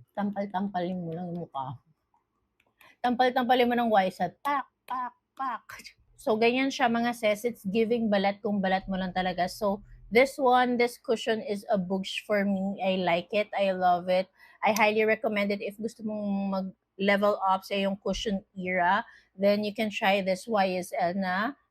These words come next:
cushion nila kasi very boog siya.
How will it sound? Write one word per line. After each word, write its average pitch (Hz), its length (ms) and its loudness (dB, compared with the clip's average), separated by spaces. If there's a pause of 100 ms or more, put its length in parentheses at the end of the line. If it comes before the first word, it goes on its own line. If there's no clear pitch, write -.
(160)
cushion 196 400 -4
nila 165 240 -2
kasi 175 400 -6 (320)
very 180 480 -2
boog 151 400 -8
siya. 147 240 -12